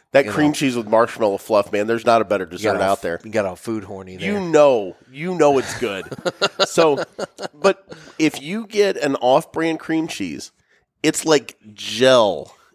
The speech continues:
Speaker 1: It's not cream cheese when you try to mix it up, and it will not mix like Philadelphia will mix up normally. It's really strange.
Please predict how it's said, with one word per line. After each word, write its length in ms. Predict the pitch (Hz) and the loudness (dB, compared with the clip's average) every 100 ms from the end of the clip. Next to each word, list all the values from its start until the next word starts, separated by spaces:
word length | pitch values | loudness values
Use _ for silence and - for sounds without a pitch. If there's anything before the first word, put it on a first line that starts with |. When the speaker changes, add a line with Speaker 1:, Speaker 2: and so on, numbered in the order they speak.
| _ | _
Speaker 1:
It's 240 | 120 113 | -4 -2
not 360 | 113 120 120 - | -2 0 0 -4
cream 360 | - 123 123 113 | -10 -4 -4 -4
cheese 340 | - 98 92 | -8 -10 -8
when 140 | 104 | -8
you 100 | 107 | -8
try 280 | 98 - 113 | -12 0 0
to 80 | 104 | 0
mix 380 | 101 107 104 - | -2 -2 -2 -4
it 60 | 98 | 0
up, 180 | 104 | 0
and 120 | 101 110 | 0 -2
it 200 | 101 101 | -4 0
will 260 | 127 131 | 2 2
not 300 | 113 110 104 | 4 2 2
mix 440 | 110 117 98 - - _ _ _ _ _ _ | 0 0 0 -6 -18 _ _ _ _ _ _
like 180 | 123 117 | -2 0
Philadelphia 600 | - 127 120 120 - 107 | 2 4 4 2 2 -2
will 140 | 95 | -2
mix 260 | 98 98 - | -4 -4 0
up 140 | 107 | -2
normally. 360 | 98 95 76 60 _ _ _ _ _ | 0 -4 -6 -14 _ _ _ _ _
It's 180 | 104 - | -10 -8
really 240 | 113 135 123 | 0 2 2
strange. 480 | - 113 67 - | 0 -2 -2 -8